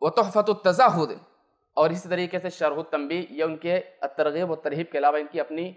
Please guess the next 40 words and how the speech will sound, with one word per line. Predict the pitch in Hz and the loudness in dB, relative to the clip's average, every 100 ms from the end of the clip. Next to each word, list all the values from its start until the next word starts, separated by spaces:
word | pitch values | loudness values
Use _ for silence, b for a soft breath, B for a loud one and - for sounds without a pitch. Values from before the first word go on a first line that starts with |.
| _ - | _ -14
तसनीफ़ात | 135 147 143 160 160 | -8 -6 -2 -2 0
और | 156 | -2
तालीफ़ात | 135 131 127 151 151 | -2 -2 2 2 2
हैं, | 170 | -4
किताबें | 139 139 143 | 2 2 4
हैं। | 139 - b b b b - | -4 -6 b b b b -2
इनकी | 220 233 | 2 6
वफ़ात | 185 180 180 202 - - - _ _ - | 6 8 6 6 0 -16 -20 _ _ 2
अल्लाह | 165 196 | 6 4
के | 190 185 | 4 0
इस | 185 - _ _ 294 | 0 -16 _ _ 0
नेक | 220 226 | 2 4
बंदे | 185 180 170 | 2 2 2
ने, | 165 | 0
इस | 180 | 2
आलिम | 147 156 190 180 | 4 6 4 0
दीन | 160 147 | -2 -2
ने, | 147 185 _ _ _ _ _ _ - | -4 -6 _ _ _ _ _ _ 0
आ, | 143 151 151 - | 6 6 4 0
उम्मत | 180 214 233 | 2 2 2
को | 208 214 | 2 2
इतना | 175 196 190 | 2 2 6
बड़ा | 180 185 - - | 8 6 4 0
सरमाया | 165 165 202 180 | 2 6 6 6
देकर, | 156 - 180 190 _ - | 4 0 -4 -4 _ -10
उम्मत | 156 185 180 | -4 -4 0
के | |
हवाले | 165 160 170 190 - - | 2 4 4 2 -2 -8
इतनी | - 190 | -6 -4
बेहतरीन | 156 147 165 190 | -4 -4 -4 -4
किताब | 185 175 185 190 - - _ _ _ _ 190 | -2 4 4 4 -6 -20 _ _ _ _ 2
करके | 190 185 214 - - - - | 2 2 0 -2 -20 -20 -10
खुद | 185 214 190 | 2 2 4
ये | 185 185 | 2 2
जो | 175 | 4
है | 185 175 | 2 0
सुपुर्द | 175 165 180 170 | -4 -2 0 2
खाक | 175 190 | 4 6
हो | 175 | 6
गए। | 151 165 | 4 2